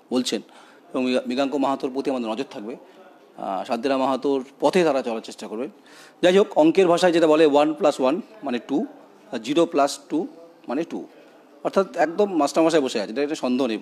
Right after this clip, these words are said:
পুরুলিয়ার মাটিতে। একদম পলিটিক্যাল ডাইলুট, পলিটিক্যাল ডাইমেনশন, জিওগ্রাফি চেঞ্জ করার মতো যে ক্ষমতা রয়েছে শান্তিরাম মাহাতো, কিং মেকার, কোনো সন্দেহ নেই।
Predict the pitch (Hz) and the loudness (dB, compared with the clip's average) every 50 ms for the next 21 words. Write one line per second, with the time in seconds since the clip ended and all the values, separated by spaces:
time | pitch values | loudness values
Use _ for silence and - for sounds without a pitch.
0 | - - - 120 120 117 123 127 120 117 117 - 110 - - - _ _ - - | -10 -12 -10 -8 -4 -2 -2 -2 -2 -2 -4 -6 -8 -12 -14 -18 _ _ -20 -20
1 | - - - - - - - - 165 165 170 190 185 143 190 165 180 175 - 170 | -20 -20 -20 -20 -20 -10 -4 -4 -2 0 2 0 2 2 2 2 4 2 2 2
2 | 180 170 156 143 147 147 151 160 165 165 - - - 143 139 131 151 139 147 139 | 2 2 4 4 2 2 4 2 2 0 0 -2 -2 -2 0 0 2 2 2 2
3 | 127 131 135 143 147 139 - 156 147 147 120 123 131 123 123 139 135 - 151 143 | 2 2 4 4 2 2 2 0 0 0 0 0 -2 0 0 0 0 0 0 -2
4 | - 135 120 113 - 139 131 135 127 135 127 - 151 160 - - _ _ _ _ | -2 -4 -6 -4 -4 -4 -4 -4 -4 -6 -6 -6 -8 -8 -10 -14 _ _ _ _
5 | _ _ - - 160 156 - 151 156 180 190 - 180 160 143 202 - - 143 131 | _ _ -2 -2 0 2 2 4 4 4 4 4 2 2 0 -2 -4 -2 -2 -2
6 | 120 - 120 113 101 92 92 90 - - 82 - - - - - - - - - | -2 -2 -4 -4 -4 -6 -8 -10 -12 -14 -16 -16 -18 -20 -20 -20 -20 -20 -20 -4
7 | - 175 180 180 175 170 151 - - - - - - - 139 135 - 131 123 117 | 0 2 2 4 4 2 4 2 2 0 -2 -6 -6 -6 -4 -4 -4 -4 -4 -4
8 | 117 139 165 180 | -2 -4 -4 -4